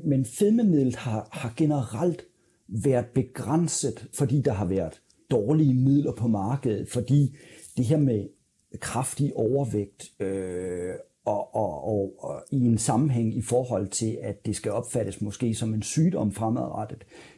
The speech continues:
den har ikke været til stede. Der er det et helt andet, øh, spil inden for, for, for diabetes. Så, så det har, det er generelt et marked, som har været meget, meget begrænset, øh, hvor meget få egentlig søger hjælp,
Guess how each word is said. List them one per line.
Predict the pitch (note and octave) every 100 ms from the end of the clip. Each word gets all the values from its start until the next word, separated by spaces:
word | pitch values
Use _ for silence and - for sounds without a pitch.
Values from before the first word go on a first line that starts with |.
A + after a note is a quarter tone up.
| _
den | D3+
har | D#3 C#3+
ikke | D3
været | G2
til | - G#2+
stede. | - A#2+ A#2+
Der | C3
er | C#3
det | B2
et |
helt | F#2+ C#3 C3+
andet, | A2 B2+ A#2+ - _
øh, | G#2 G#2
spil | - - A#2+ A#2+ -
inden | A#2 B2+
for, | - G2
for, | - G2+
for | - G#2
diabetes. | G#2+ G#2 - A2 B2 A#2 - - - - -
Så, | - D3+ -
så | - C3
det | B2+
har, | A#2+ A#2+ G#2 F#2+ - C3+ A2+ - -
det | F#3+ A#2
er | B2 B2 A#2 -
generelt | B2+ G#2+ C3+ D#3
et | C#3+ C#3+
marked, | C3 B2 A#2+ E3 C3+
som | - G2+
har | F2 G#2
været | G2+ -
meget, | B2 C3 A#2 D3+ D#3
meget | B2+ C#3
begrænset, | C3+ A#2+ C3 B2+ - A2 - - - - - C#3+
øh, | A2+ A2 G2+
hvor | F#2 F#2+ F#2 - -
meget | C#3 C3 A#2 D#3 E3+
få | - D3+ C#3+ C#3
egentlig | C3+ C3 A#2
søger | - A#2+ G2+
hjælp, | A2 G#2+ D3+